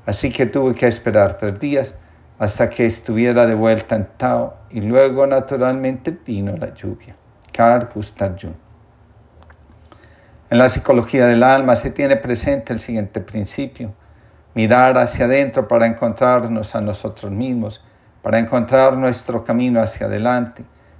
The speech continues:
para encontrar nuestro verdadero norte y no perder nuestro camino. Dice Jung, "El que mira afuera sueña, el que mira adentro despierta". El corazón de Eti ser fuerza,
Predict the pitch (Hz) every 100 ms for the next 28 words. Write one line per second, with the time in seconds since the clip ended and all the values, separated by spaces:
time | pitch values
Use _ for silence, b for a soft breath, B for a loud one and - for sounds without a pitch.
0 | b 113 117 - 127 151 156 151 147 131
1 | - 127 117 120 123 117 117 120 131 131
2 | - - - 123 123 139 156 147 123 107
3 | 104 90 117 113 120 113 - - 107 98
4 | 110 104 104 92 - - _ _ _ _
5 | - _ b b _ _ 131 180 - 113
6 | 98 107 - - _ b b b - 110
7 | 139 123 151 156 - - 156 165 - 104
8 | 95 101 101 95 123 147 180 156 151 190
9 | 180 180 123 113 - - 85 - - -
10 | _ _ _ - _ b b b b -
11 | 113 - 135 127 147 139 135 127 120 120
12 | 135 143 - 113 - 120 113 - - 98
13 | 90 - 98